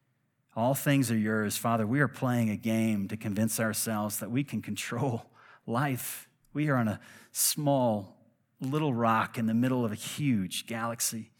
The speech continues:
And Lord, we're spinning at so many miles an hour, and yet we think we're in control of life. Father, help us to surrender those things that,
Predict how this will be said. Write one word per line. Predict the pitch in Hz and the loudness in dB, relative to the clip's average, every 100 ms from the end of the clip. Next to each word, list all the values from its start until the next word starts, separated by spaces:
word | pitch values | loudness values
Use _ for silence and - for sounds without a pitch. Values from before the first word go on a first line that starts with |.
| _ _ _ _ _ | _ _ _ _ _
And | 123 | 2
Lord, | 123 117 | 2 4
we're | 143 | 2
spinning | - - 151 143 131 | 0 2 4 6 6
at | 120 | 4
so | - 151 | 2 2
many | 143 135 | 4 4
miles | 127 127 127 123 | 4 4 2 2
an | 120 | 2
hour, | 117 117 113 | 2 2 2
and | 113 120 | 0 -2
yet | 120 107 | -2 0
we | 135 | -2
think | 165 147 147 | -2 -6 -4
we're | 135 | -4
in | |
control | 113 110 - 117 117 110 | -4 -6 -6 -6 -4 -4
of | 101 104 | -6 -6
life. | 107 110 110 - - _ _ | -4 -4 -6 -10 -16 _ _
Father, | - 131 123 107 - - - _ _ _ - | -8 -4 -2 -4 -8 -20 -20 _ _ _ -6
help | 156 170 | -4 -2
us | 185 | -2
to | - | -2
surrender | 147 - 127 120 117 | -2 0 2 2 2
those | 113 110 - | 0 -2 -2
things | 113 110 101 - | -2 -2 -2 -4
that, | 113 107 | -6 -6